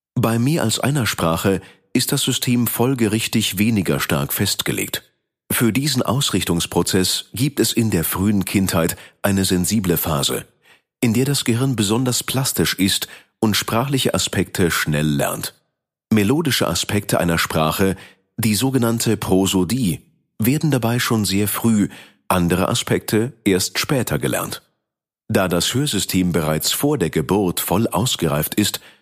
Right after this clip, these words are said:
kann der Fötus schon in den letzten Wochen vor der Geburt akustische Informationen seiner Umwelt, also auch gesprochene Sprache, wahrnehmen.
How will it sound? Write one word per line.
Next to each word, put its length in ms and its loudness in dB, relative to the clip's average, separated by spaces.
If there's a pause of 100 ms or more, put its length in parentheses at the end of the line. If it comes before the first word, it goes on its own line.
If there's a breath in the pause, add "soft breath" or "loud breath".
(300 loud breath)
kann 200 0
der 100 0
Fötus 440 0
schon 340 0
in 140 0
den 120 2
letzten 480 0
Wochen 300 0
vor 240 0
der 100 0
Geburt 440 2 (400 loud breath)
akustische 560 -2
Informationen 840 0
seiner 340 -2
Umwelt, 600 0 (300 soft breath)
also 320 -2
auch 300 -2
gesprochene 680 0
Sprache, 600 0
wahrnehmen. 440 -4